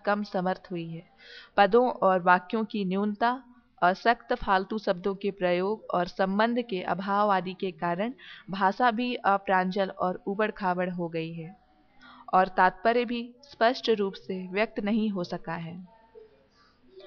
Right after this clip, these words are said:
केशव की कविता जो कठिन कही जाती है, उसका प्रधान कारण उनकी यही त्रुटि है, उनकी मौलिक भावनाओं की गंभीरता या जटिलता नहीं। रामचंद्रिका में प्रसन्न राघव,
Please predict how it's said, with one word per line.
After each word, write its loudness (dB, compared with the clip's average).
केशव 2
की -4
कविता 0
जो 0
कठिन 2
कही 0
जाती -2
है, -2
उसका 2
प्रधान 2
कारण 2
उनकी -4
यही -2
त्रुटि -4
है, -10
उनकी -6
मौलिक 0
भावनाओं -2
की -12
गंभीरता 0
या 0
जटिलता -4
नहीं। -6
रामचंद्रिका 4
में 0
प्रसन्न 2
राघव, 0